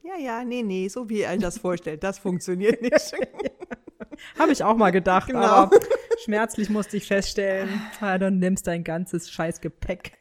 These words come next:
Speaker 1: Ja,
Speaker 2: <laughs>
Speaker 1: mit.
Speaker 2: immer mit.
Speaker 1: Egal, wohin
Speaker 2: Ja.
Speaker 1: du gehst.
Speaker 2: Ich, ähm, bin ja auch sehr weit weg von zu Hause gegangen, allerdings, ja, wobei, ein bisschen spä-, also später als du.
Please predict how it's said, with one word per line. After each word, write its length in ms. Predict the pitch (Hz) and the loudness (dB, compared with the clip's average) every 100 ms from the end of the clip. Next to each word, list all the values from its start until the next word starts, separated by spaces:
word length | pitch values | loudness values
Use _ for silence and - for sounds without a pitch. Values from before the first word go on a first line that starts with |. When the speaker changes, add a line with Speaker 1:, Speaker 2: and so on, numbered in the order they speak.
| - | -10
Speaker 1:
Ja, 380 | 202 170 170 - | -8 -4 -4 -6
Speaker 2:
<laughs> 40 | |
Speaker 1:
mit. 300 | 196 175 208 240 | -8 0 0 0
Speaker 2:
immer 180 | 220 | -4
mit. 220 | 240 214 233 | -4 2 2
Speaker 1:
Egal, 340 | 180 185 175 | 4 2 2
wohin 240 | 175 175 175 | 2 0 0
Speaker 2:
Ja. 60 | |
Speaker 1:
du 180 | 170 165 | 0 0
gehst. 540 | 160 165 156 - - - - - - - 262 285 311 | -2 -4 -6 -12 -16 -20 -20 -20 -20 -20 -20 -20 -12
Speaker 2:
Ich, 280 | 269 202 - | -4 -4 -4
ähm, 260 | - 190 185 | -2 0 0
bin 160 | 247 220 | 0 0
ja 180 | 180 - | -2 -2
auch 180 | 381 | -4
sehr 240 | - 240 170 | -2 -2 0
weit 200 | 160 165 | -2 -4
weg 160 | 170 | -6
von 160 | - 175 | -6 -6
zu 120 | 175 | -4
Hause 240 | 165 165 165 | -6 -6 -6
gegangen, 340 | 165 160 165 | -6 -6 -8
allerdings, 520 | 165 170 165 165 - _ | -8 -6 -6 -10 -18 _
ja, 140 | 240 190 | -8 -6
wobei, 460 | 151 147 147 147 - _ _ _ | -6 -6 -8 -10 -16 _ _ _
ein 60 | 175 | -10
bisschen 220 | 180 170 | -8 -8
spä-, 220 | - - | -8 -10
also 140 | 147 | -12
später 280 | - 180 180 | -4 -4 -2
als 160 | 139 - | -8 -8
du. 240 | 170 233 | -8 -8